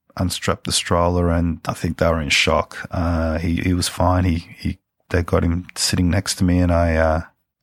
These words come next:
I put my arm around him, and he was happy f-, for me to do that. And that's the, I could see the, the mum tearing up and the stepdad. I said, "Come on, guys, let's, let's get this done. Let's have this, let's have this photo." And they got in there,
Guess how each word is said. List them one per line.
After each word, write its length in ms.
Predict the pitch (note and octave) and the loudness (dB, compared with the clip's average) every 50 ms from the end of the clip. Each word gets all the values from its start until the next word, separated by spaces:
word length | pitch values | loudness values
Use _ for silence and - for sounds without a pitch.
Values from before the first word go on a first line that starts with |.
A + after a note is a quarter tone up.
| _ _ _ _ | _ _ _ _
I 40 | - | -14
put 160 | - - - C2+ | -6 -4 -2 0
my 100 | F#2 F#2+ | 2 2
arm 200 | F2 F2+ F#2 F#2 | 2 2 2 2
around 360 | F2+ F#2 F#2+ F#2+ G2 F#2+ F#2+ | 2 2 2 2 2 2 2
him, 180 | G2 G2 F#2+ | 2 2 2
and 220 | F2+ E2+ E2+ D#2+ D#2+ | 2 2 0 0 0
he 180 | E2 E2 F2 | 0 0 0
was 200 | G2 F2 F2+ - | 0 0 0 -2
happy 260 | - - F#2+ - F2 E2+ | -2 -4 -2 -2 -2 -4
f-, 160 | F2+ - - _ | -4 -6 -10 _
for 160 | - - - F#2+ | -18 -4 0 2
me 140 | F#2+ F#2+ | 2 4
to 100 | F2+ F2 | 2 0
do 240 | E2 - F#2+ F#2 F#2 | 0 0 2 2 2
that. 220 | F2 F2+ E2+ E2+ E2 | 2 2 2 2 0
And 140 | E2 D#2+ | 0 0
that's 220 | E2 E2 E2+ - - | 0 0 0 -2 -4
the, 240 | D2 C2+ E2+ - - - - _ _ _ _ _ _ _ _ _ _ - | -4 -4 -4 -6 -8 -14 -18 _ _ _ _ _ _ _ _ _ _ -6
I 80 | - - | -6 -6
could 220 | - - F2 - | -4 -4 -4 -2
see 280 | - - - F#2+ F2+ F2 | -2 0 0 2 0 2
the, 320 | D#2+ E2 D#2 D#2 D2+ D2+ - | 2 2 2 0 0 -2 -2
the 100 | - E2 | 0 0
mum 540 | E2 D#2+ D#2+ E2 E2+ D#2+ D#2 D#2+ E2 D#2 - - _ - | 0 0 0 0 -2 -2 -2 -2 -4 -6 -6 -10 _ -8
tearing 360 | - - G2 F#2 F2 D#2+ D#2+ D#2+ | -2 0 2 2 2 2 0 0
up 300 | D#2+ D#2 - - _ - | 0 0 -2 -2 _ -2
and 420 | D#2+ D#2 D#2 D2 D2 D2+ - - - - - - - - - - - _ _ _ | -2 -2 -2 -2 -4 -6 -8 -10 -14 -16 -20 -20 -20 -20 -20 -20 -20 _ _ _
the 80 | - - | -4 -4
stepdad. 520 | - - - F#2 - - - F#2+ F2 E2+ | -2 0 -2 -2 -2 0 0 0 2 2
I 60 | E2 | 0
said, 320 | - - - D#2+ D#2+ - - | 0 0 -2 -2 -2 -6 -4
"Come 140 | - A#2+ | 0 2
on, 80 | A2+ G#2 | 2 4
guys, 280 | F#2 F#2 F#2 F#2 F#2+ G2+ | 4 4 2 2 0 -2
let's, 220 | G#2 - - - | -4 -6 -4 -4
let's 180 | - G#2 - - | -4 -4 -4 -2
get 200 | - - - - | -2 -4 -2 -2
this 160 | F#2 - - | -4 -4 -2
done. 160 | - F#2 F2+ | -2 0 0
Let's 140 | F#2 - - | -2 -2 -2
have 120 | F#2 F2+ | -4 -4
this, 280 | F#2 F2+ F2 - - - | -2 -4 -6 -6 -4 -4
let's 220 | F#2+ - - - | -4 -4 -2 -2
have 160 | - F#2+ F#2+ | -2 -2 -2
this 160 | - F#2 - - | -4 -6 -6 -4
photo." 460 | - - F#2 F2 E2 E2+ E2+ E2+ E2+ | -2 0 0 2 2 0 0 0 0
And 100 | E2+ E2+ | 0 0
they 120 | E2 E2 | -2 -2
got 200 | E2+ - F#2 E2+ | -2 -4 -4 -4
in 140 | E2+ E2+ E2+ | -2 -2 -2
there, 220 | E2+ E2+ E2+ E2+ | -2 -2 -2 -4